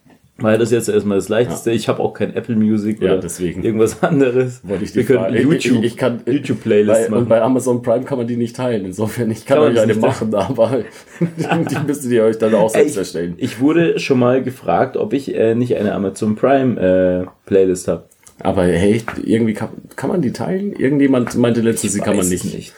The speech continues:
Speaker 2: Egal.
Speaker 1: Bestimmt, aber
Speaker 2: Egal.
Speaker 1: also wenn, wenn die mich fragen.
Speaker 2: Ähm, das Dumme ist,
Speaker 1: Stimmt,
Speaker 2: wir
Speaker 1: oder?
Speaker 2: haben, äh, jetzt in,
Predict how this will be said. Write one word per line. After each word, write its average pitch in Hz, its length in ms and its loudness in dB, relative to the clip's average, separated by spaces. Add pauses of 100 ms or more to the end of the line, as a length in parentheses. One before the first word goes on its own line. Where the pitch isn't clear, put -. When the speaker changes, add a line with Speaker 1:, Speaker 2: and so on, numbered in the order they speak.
(260)
Speaker 2:
Egal. 87 380 2
Speaker 1:
Bestimmt, 156 340 0
aber 92 320 2
Speaker 2:
Egal. 80 300 0
Speaker 1:
also 98 180 -2
wenn, 117 200 2
wenn 120 140 -2
die 135 80 4
mich 107 200 0
fragen. - 440 0
Speaker 2:
Ähm, 104 240 -4 (1160)
das 107 200 -2
Dumme 175 200 4
ist, 95 260 2
Speaker 1:
Stimmt, 90 140 -4
Speaker 2:
wir 117 100 4
Speaker 1:
oder? 101 80 2
Speaker 2:
haben, 120 200 0
äh, 107 360 2
jetzt 110 220 2
in, 110 300 -4